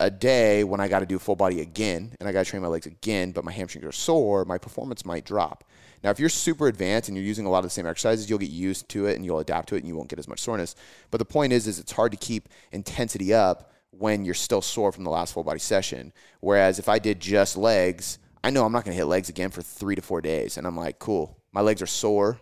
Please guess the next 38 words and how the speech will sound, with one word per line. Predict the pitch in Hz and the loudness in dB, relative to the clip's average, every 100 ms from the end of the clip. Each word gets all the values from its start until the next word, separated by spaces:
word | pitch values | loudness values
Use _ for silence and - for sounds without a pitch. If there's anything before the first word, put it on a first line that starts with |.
| _ | _
I | 101 | -2
don't | 104 78 | -2 -2
need | 101 92 | -6 -4
to | |
worry | 87 98 107 | 0 2 4
about | 90 - | 2 -2
it," | 62 50 | -4 0
right? | 76 87 | 0 0
I'm | - | -2
gonna | 101 | -4
hit | 101 | -2
upper | 82 92 | -2 0
body | 80 98 98 | 2 2 2
tomorrow | 85 101 101 98 - - - | 0 2 4 4 0 -10 -16
and | - | -4
I | 90 | 0
have | 87 | 2
a | 85 | 4
rest | 98 - | 2 2
day | |
the | 87 | 0
next | 95 101 | 0 0
day | - 104 | 2 2
'cause | 98 | 2
I'm | 92 | -4
on | 78 | -4
upper | 65 - | -4 -4
lower | 78 | -6
split. | - - 123 113 - - _ _ | -6 0 4 4 0 -20 _ _
I'll | - | 0
be | 110 | 4
able | 107 | 2
to | 95 | 0
perform | - 107 87 | -6 -6 -4
at | 71 | -6
my | |
best. | 76 92 - - - - - - _ _ - | -2 0 0 -2 -10 -16 -20 -20 _ _ -6
Now, | 120 110 95 85 | 0 2 2 -2